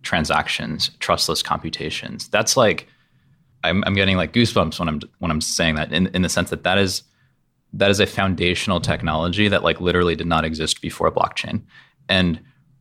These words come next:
how will that be leveraged and used will be defined within our lifetime. Is it gonna be, like, all these things that got a lot of buzz, like, over the last year? Who knows, right? Like, it's, it's too early to say.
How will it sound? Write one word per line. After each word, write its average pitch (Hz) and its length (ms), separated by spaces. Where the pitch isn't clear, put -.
how - 360
will 135 120
that 113 220
be 98 80
leveraged 90 540
and 82 120
used 107 460
will 92 140
be 90 120
defined 85 420
within 85 280
our 80 120
lifetime. - 600
Is 104 160
it 110 60
gonna 107 220
be, 87 260
like, 92 240
all 87 120
these 92 240
things 87 280
that 85 120
got 85 160
a 85 40
lot 82 180
of 82 160
buzz, 80 360
like, 80 180
over 80 180
the 80 80
last 80 340
year? 123 340
Who 101 100
knows, 101 480
right? 82 220
Like, 80 200
it's, - 140
it's - 160
too - 180
early 82 260
to - 100
say. - 340